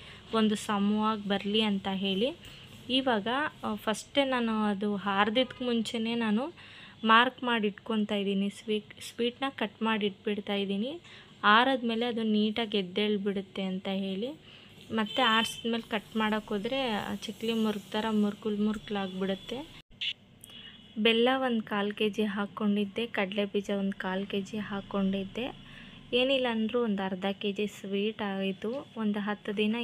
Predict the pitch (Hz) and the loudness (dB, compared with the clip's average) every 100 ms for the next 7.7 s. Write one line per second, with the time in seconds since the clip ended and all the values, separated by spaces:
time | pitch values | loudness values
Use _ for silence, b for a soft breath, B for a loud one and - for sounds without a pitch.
0 | 214 196 202 202 202 202 - 208 196 196 | -2 0 0 -2 -4 -4 -2 -2 -2 -4
1 | 190 208 247 214 202 202 208 233 226 202 | -4 -4 -4 -4 -2 -2 -2 -2 0 0
2 | 226 - 202 185 185 - 208 185 190 185 | -2 -6 -8 -8 -8 -4 0 0 -2 -4
3 | 208 202 196 190 190 196 254 311 B B | -4 -2 -4 -4 -6 -6 -12 -12 B B
4 | B B B - 262 247 220 220 202 202 | B B B -2 0 2 0 2 2 2
5 | 214 208 208 240 220 202 208 208 196 208 | 2 2 2 -2 0 0 2 0 0 -2
6 | 208 208 196 202 202 214 220 - 202 202 | -2 -2 0 0 0 -2 -2 -4 -2 -2
7 | 202 202 - 196 190 196 | -4 -4 -4 -6 -6 -6